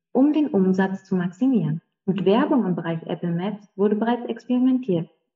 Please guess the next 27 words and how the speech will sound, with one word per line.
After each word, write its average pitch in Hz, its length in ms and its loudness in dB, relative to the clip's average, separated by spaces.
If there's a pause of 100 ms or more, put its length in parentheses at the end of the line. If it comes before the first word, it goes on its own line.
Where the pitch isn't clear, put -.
(140)
Apple-Experte 202 760 -2
Mark 170 300 0
Gurman 247 340 4
spekulierte 196 680 -2
zuletzt 202 340 0
sogar, 233 420 -2
dass 180 220 -10
Apple 226 320 0
Werbung 202 320 0
in 165 120 -2
Podcasts, 220 680 -6
zu - 120 -4
Apple 180 300 -2
T 170 120 -6
V 214 340 -6 (120)
und 226 140 2
in 233 140 6
weitere 269 340 0
beliebte 202 380 0
Dienste 190 360 -2
bringen 160 360 -2
könnte. 165 400 -6 (580)
Immerhin 277 460 6
sei 226 160 4
es 220 100 0
das 208 300 -4
Ziel 185 440 2